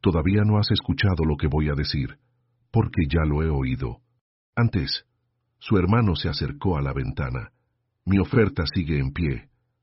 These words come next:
Lo sé. Puedes venir a vivir con nosotros. Lo sé. Clara estaría encantada de recibirte. Liana sonrió.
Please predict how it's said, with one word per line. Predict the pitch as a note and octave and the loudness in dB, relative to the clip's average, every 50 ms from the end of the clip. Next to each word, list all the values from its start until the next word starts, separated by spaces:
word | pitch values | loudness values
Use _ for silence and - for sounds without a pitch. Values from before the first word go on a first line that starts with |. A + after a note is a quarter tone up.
| _ _ _ _ | _ _ _ _
Lo | - E2 D3 C#3+ - - | -4 -2 -2 -2 -2 -2
sé. | A2 G2 E2 - - _ _ _ _ _ _ _ _ _ _ | -2 -2 -4 -6 -10 _ _ _ _ _ _ _ _ _ _
Puedes | - A#2+ A#2 A#2 A#2+ G#2+ F#2 | 0 0 2 4 2 2 2
venir | G2+ F2+ F2+ G2 F#2+ | 2 2 4 4 2
a | F2+ | 2
vivir | D#2 D#2+ C#2+ F2 F2+ D2 - | 0 0 0 0 0 0 0
con | - D#2+ D2 | -2 -2 0
nosotros. | C#2 C#2 - - F2 C#2+ - - C2 - - - - _ _ _ _ _ _ _ _ _ _ - | -2 -2 -2 -2 -4 -4 -4 -6 -10 -10 -12 -14 -18 _ _ _ _ _ _ _ _ _ _ -6
Lo | C#2 D2 | -6 -4
sé. | D2 - - C2 A#1 - - _ _ _ _ _ _ _ _ _ - | -4 -4 -4 -6 -6 -8 -14 _ _ _ _ _ _ _ _ _ -2
Clara | - A2+ A2+ A2 G#2 F#2+ | 0 2 2 2 2 0
estaría | F2+ - F#2+ D2+ E2+ F2 F2 | -2 -2 -2 -2 0 0 0
encantada | E2+ E2 C#2+ E2 D2+ D2 C#2+ F#2 F#2 F2+ D2+ C#2+ C2+ | 0 -2 -2 -2 -2 0 0 0 0 0 0 -2 -2
de | D2 C#2+ | -4 -4
recibirte. | C2+ C#2 - - - B1 C#2+ C#2+ - - - A1+ - - _ _ _ _ _ _ _ _ _ _ - | -4 -6 -6 -6 -6 -4 -4 -4 -4 -6 -10 -12 -12 -16 _ _ _ _ _ _ _ _ _ _ -4
Liana | E2+ F2 G2+ A2 A#2 B2 A#2+ A2+ G#2 - | 0 2 4 4 4 4 2 2 0 -2
sonrió. | - F2+ D#2 C#2 C#2 C#2 C#2 C#2 C2 A1+ G#1 - | -2 -2 -2 -2 -2 -2 -4 -4 -4 -6 -10 -14